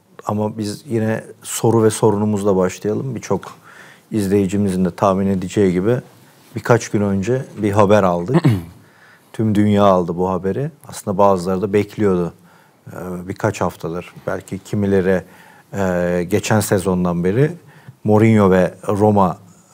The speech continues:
birlikteliği sona erdi. Esas kaptan, geleceğin kaptanı denen De Rossi takımın başına geçti. Ee, ne diyorsun? Sence Mourinho dönemi nasıl geçti? Başarılı mı? Bu arada Epe de bir yazı yazacaksın.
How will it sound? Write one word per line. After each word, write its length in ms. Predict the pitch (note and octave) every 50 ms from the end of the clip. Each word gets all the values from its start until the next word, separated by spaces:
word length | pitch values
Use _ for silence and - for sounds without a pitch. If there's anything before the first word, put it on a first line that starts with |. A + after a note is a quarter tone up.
| _ _ -
birlikteliği 560 | G2+ F#2+ F2+ F2+ - - G2+ F#2+ G#2 C3+ C#3
sona 300 | - - B2 A2+ A2+ G#2+
erdi. 320 | F#2 F2 E2 D#2 E2+ E2 - _ _ _ _ _ _ _ _ _ _ _ _ _ _ _ _ _ _ _ _ _ _ _ - - - - - -
Esas 340 | G#2 - - A#2 A2 - -
kaptan, 480 | - - - - - - A2 A2+ - - - _ _ _ _ _ _ _ _ _ - -
geleceğin 500 | G#2+ G2 F#2+ G2 F2+ F#2+ G#2 G#2 G#2+ G#2+
kaptanı 500 | - G#2 F#2+ - - - G2 F#2 F#2 F2+
denen 320 | F#2 F#2+ G#2 A2+ D#3 - - _ - - _ _ - G3
De 280 | D3 A#2 A2+ A#2 G#2+
Rossi 460 | G#2 G#2+ G#2 - - - G2 F2+ F2 - -
takımın 400 | - G2+ F#2+ - G2 F#2 F2+ F2
başına 320 | F2+ F2 F2 - F2+ F2+
geçti. 500 | F2+ F2+ F2+ F#2 - - - C#3 C#3 C#3+ - _ _ _ - - - - - - _ _ _ _ - -
Ee, 180 | - - F2+ G#2
ne 160 | B2 C3+ B2+
diyorsun? 400 | B2 G#2+ F#2+ - - B2+ C3 C3 -
Sence 220 | - G#2 G2+ G2 A2
Mourinho 500 | G#2+ A2+ B2 B2 C3 C3 C3+ B2+ A#2+ A2
dönemi 440 | A#2 A2+ A2+ A2+ A2+ A#2 A#2+ A#2+ - - _ _ _ _ - - - - _ _ -
nasıl 240 | A#2+ B2 - - -
geçti? 320 | G2+ G2 - - G2+ F2
Başarılı 480 | F2+ F#2 - - B2+ A2+ G#2 A#2 B2 A2
mı? 160 | G2 F2+ F2+ F#2+
Bu 80 | G2+
arada 220 | G2+ G2 F#2+ A2+ A2
Epe 240 | G#2+ - C3+ C3 A#2+
de 100 | A2+ G2+
bir 60 | G2
yazı 240 | G2 G2 F#2 F#2 G2+
yazacaksın. 600 | G2 F#2 F2+ F#2 F#2+ F#2+ F#2+ - - G#2 G2+